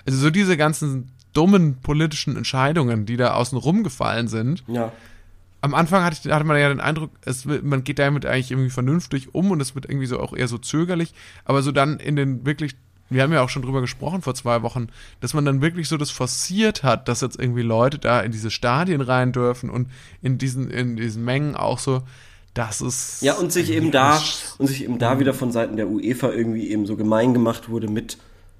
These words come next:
Speaker 2: äh, Baku, Aserbaidschan ist das, glaub ich, und, äh,
Speaker 1: Mhm.
Speaker 2: Ungarn, ähm, Budapest, weil dort eben Regierungen und die Regierenden, äh, gänzlich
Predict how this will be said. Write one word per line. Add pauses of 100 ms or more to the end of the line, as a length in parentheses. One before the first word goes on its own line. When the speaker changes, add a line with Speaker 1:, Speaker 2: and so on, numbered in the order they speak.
(200)
Speaker 2:
äh, (140)
Baku, (160)
Aserbaidschan
ist
das,
glaub
ich,
und,
äh,
Speaker 1:
Mhm.
Speaker 2:
Ungarn, (800)
ähm,
Budapest,
weil (520)
dort
eben
Regierungen
und
die
Regierenden, (500)
äh,
gänzlich